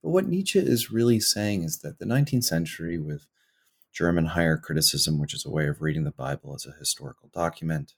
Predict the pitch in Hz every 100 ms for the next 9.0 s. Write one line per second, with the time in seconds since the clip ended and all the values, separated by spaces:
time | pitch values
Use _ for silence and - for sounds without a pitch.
0 | - 69 67 - 64 62 - - 90 87
1 | 80 - _ _ _ _ _ 76 71 67
2 | - 82 82 85 - 71 78 - - 92
3 | 90 85 71 - - 82 90 87 85 80
4 | 80 _ _ - 71 71 78 76 - -
5 | 80 82 - 82 80 71 69 67 67 92
6 | 90 87 85 82 80 - _ _ _ _
7 | _ _ 131 127 127 143 170 165 156 -
8 | _ _ - - - 131 98 71 - -